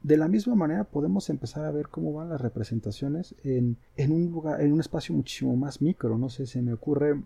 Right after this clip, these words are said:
por ejemplo, este, Zaira Rosas estudió el conflicto de Wirikuta. No sé, ustedes no creo que lo conozcan, o si lo conocen, qué bien,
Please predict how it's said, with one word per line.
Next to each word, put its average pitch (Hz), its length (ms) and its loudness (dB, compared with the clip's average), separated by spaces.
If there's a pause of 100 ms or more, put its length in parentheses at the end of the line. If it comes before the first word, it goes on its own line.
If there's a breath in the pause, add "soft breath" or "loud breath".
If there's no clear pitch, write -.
(160)
por 110 160 -2
ejemplo, 127 720 0 (220)
este, 120 1080 -2
Zaira 143 320 4
Rosas 131 360 -2
estudió 123 960 0 (160)
el 120 220 2
conflicto 117 520 0
de 120 80 2
Wirikuta. 110 840 -2 (220)
No 131 160 -4
sé, 135 160 0
ustedes 127 500 2
no 131 80 4
creo 123 140 -4
que 120 100 -2
lo 107 160 -2
conozcan, 123 540 -2
o 113 40 0
si 120 120 -4
lo 117 100 2
conocen, 117 460 0 (180)
qué 117 100 0
bien, 120 300 2